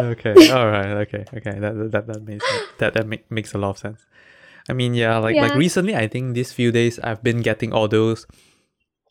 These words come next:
Speaker 1: memories from Facebook and, and Instagram, like, about those stories that happened pre-covid. It's like, it's early twenty twenty pre-covid, and then me and Z and sometimes Debbie were just hanging out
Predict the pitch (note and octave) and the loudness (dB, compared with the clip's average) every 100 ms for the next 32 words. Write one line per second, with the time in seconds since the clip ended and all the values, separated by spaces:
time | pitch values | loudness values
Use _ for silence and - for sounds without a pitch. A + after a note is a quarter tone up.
0 | _ - - B2+ A#2+ A#2+ B2+ A#2+ - G#2 | _ -18 -12 -4 -2 2 0 0 -2 -2
1 | G2+ B2+ A#2 A2 B2 A#2 A2+ G#2 G#2 G2+ | -2 -2 -2 0 -2 0 0 0 0 -4
2 | G2+ G2+ G#2 - - _ _ - A#2 G#2 | -6 -10 -16 -20 -20 _ _ -8 -6 -4
3 | A#2 A2+ B2+ A#2 A#2 A2+ A#2 - _ _ | -4 -2 -4 -2 -4 -4 -8 -14 _ _
4 | A#2 G#2+ A#2 A2+ A#2 A#2 A#2+ A#2 - A2 | -4 -2 -2 -2 -2 0 -2 0 0 2
5 | G#2+ A2+ - G#2+ A2+ G#2+ A#2+ A#2 A2+ - | 2 0 -2 -4 -4 -4 -2 -2 -2 -2
6 | E3 - G#2 A2 D3 - A#2+ - A2 - | -2 0 0 0 -2 -2 -6 -4 -6 -6
7 | - - - - - - D#3 D3+ G3 - | -20 -20 -14 -10 -8 -2 2 2 2 -2
8 | A#2+ B2 - A#2+ A2 C#3+ - C#3 D3 A2+ | -2 -2 -2 -2 -2 -4 -2 -4 0 -2
9 | G#2+ C#3 - D#3+ D#3+ C#3+ - A2+ G#2+ G#2+ | 0 -2 -4 -12 -20 -10 -4 -2 0 0
10 | A2 A2+ A#2 A2 G2+ G#2 G#2 G#2+ A#2+ A#2+ | 0 -2 0 0 -2 -6 -4 -2 0 2
11 | A#2 A#2+ A2+ G#2 A2 A2 A2+ A2+ A2 A2 | 2 0 -2 -4 -6 -4 -6 -6 -2 -2
12 | A2+ A2+ G#2 G#2 G#2+ A2+ - A2 A2+ A2 | 0 0 0 -2 -2 -4 -4 -4 -4 -2
13 | A2 A2 | -2 -2